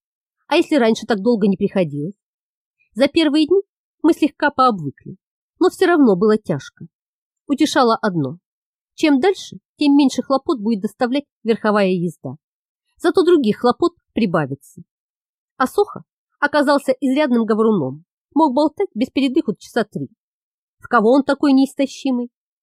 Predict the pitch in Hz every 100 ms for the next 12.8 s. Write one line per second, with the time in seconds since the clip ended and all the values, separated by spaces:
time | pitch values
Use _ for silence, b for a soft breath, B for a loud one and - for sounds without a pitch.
0 | _ _ - 392 330 214 143 - _ _
1 | 302 285 311 - 262 262 233 226 208 214
2 | 143 - - 139 - _ _ _ 320 311
3 | 254 311 294 269 233 262 302 370 - 151
4 | 180 - _ 285 262 247 233 226 180 135
5 | _ _ _ _ _ _ _ _ _ 277
6 | 277 320 294 330 - 277 - - - 247
7 | 175 151 135 180 _ _ _ _ _ 302
8 | 302 285 214 185 196 190 185 185 180 180
9 | 170 170 - _ _ 285 262 214 180 175
10 | 170 160 - _ _ _ 269 330 302 285
11 | 269 302 269 175 165 - 165 - 147 156
12 | _ _ _ _ _ 262 240 156